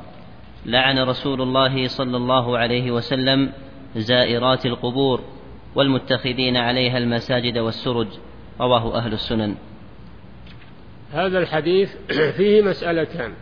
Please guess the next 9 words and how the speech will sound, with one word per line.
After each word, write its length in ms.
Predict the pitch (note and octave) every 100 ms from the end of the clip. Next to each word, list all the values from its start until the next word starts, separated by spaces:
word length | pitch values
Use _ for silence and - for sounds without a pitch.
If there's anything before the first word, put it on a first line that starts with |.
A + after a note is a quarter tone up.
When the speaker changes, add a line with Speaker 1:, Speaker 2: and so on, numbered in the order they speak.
| - -
Speaker 2:
حول 180 | D#3 D3+
القبور. 420 | C3+ C#3+ C3+ A#2 - - - - - - - - - - - - - - - - - - - - C3
المسألة 640 | D3 F3 G3 F3 E3+ D#3
الأولى 420 | C#3+ D#3+ F3+ F3
زيارة 460 | D3 D#3 E3 D#3+ D3+ D#3
النساء 500 | D#3 C#3+ D3 D3+ D3+
للقبور. 480 | D3 C#3 C3+ B2 - - - - - - - - - - - - - - - - - - - - - - - - - - - C3+
المسألة 520 | E3+ F3 F#3 F3 D#3
الثانية 600 | C#3+ E3 F3 F#3 G3+